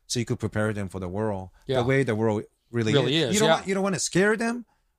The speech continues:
Speaker 1: but you wanna teach enough street smart, you know?
Speaker 2: But
Speaker 1: But, uh, but I think I, some, I went overboard during public speaking cla-, uh, you know, they're really uncomfortable.
Speaker 2: Yeah.
Speaker 1: So when
Speaker 2: I
Speaker 1: I
Speaker 2: could s-, I could see that.
Speaker 1: Yeah.
Speaker 2: Do you,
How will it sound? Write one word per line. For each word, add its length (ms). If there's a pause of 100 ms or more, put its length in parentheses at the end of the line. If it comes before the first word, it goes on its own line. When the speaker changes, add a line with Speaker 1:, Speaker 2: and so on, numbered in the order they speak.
(180)
Speaker 1:
but 120
you 140
wanna 220
teach 400
enough 500
street 380
smart, 400
you 120
know? 300 (320)
Speaker 2:
But 80
Speaker 1:
But, 180 (160)
uh, 100
but 160
I 80
think 200
I, 60
some, 260
I 80
went 300
overboard 500
during 140
public 240
speaking 420
cla-, 300
uh, 360
you 120
know, 180
they're 220
really 280
uncomfortable. 840
Speaker 2:
Yeah. 400 (420)
Speaker 1:
So 540
when 160
Speaker 2:
I 40
Speaker 1:
I 40
Speaker 2:
could 140
s-, 280
I 100
could 160
see 280
that. 340
Speaker 1:
Yeah. 400 (200)
Speaker 2:
Do 120
you, 220